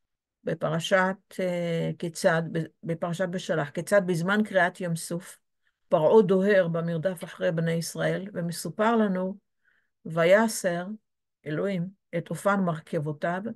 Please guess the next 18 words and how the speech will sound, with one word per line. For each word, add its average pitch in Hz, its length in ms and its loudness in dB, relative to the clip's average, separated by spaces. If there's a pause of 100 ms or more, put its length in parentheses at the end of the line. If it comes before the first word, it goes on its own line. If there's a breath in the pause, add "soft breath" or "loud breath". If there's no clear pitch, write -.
(400)
וינהגהו 170 1040 2
בכבדות." 160 840 -6 (800)
בכבדות 180 760 0
משמע 190 380 -4
באיטיות, 165 800 -6 (380)
כמו 226 200 2
גלגל 208 420 4
של 196 260 -2
רכב 170 400 -4 (400)
שנתקע 175 500 -2
בבוץ 170 600 0 (340)
ומסתובב 180 640 -2
פול 196 300 -4
גז 175 280 2
בניוטרל 160 600 -4 (220)
ולא 175 180 -4
מצליח 196 400 -4
לנסוע, 175 600 -4